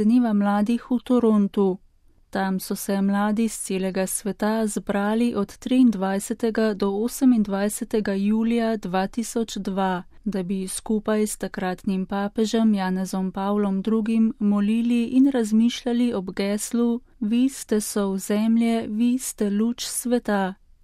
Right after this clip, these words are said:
Po desetih letih se je cerkev v Kanadi na ta veliki dogodek spomnila s številnimi zahvalnimi mašami po vseh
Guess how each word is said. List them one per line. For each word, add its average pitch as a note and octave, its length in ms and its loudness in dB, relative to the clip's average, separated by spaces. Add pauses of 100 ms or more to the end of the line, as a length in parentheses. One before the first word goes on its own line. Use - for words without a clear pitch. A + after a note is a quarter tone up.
(340)
Po G3+ 100 -6
desetih F#3+ 680 -4
letih G#3+ 520 0
se - 180 -6
je F#3 120 -2
cerkev G3+ 540 -4
v F#3 60 -6
Kanadi A3 560 0
na F#3+ 180 0
ta F#3 280 -4
veliki G#3+ 540 0
dogodek A3 680 -2
spomnila A#3+ 680 2
s A#3+ 80 -4
številnimi B3 760 4
zahvalnimi G#3+ 840 2
mašami G3+ 600 2
po G#3 220 0
vseh A#3 340 -2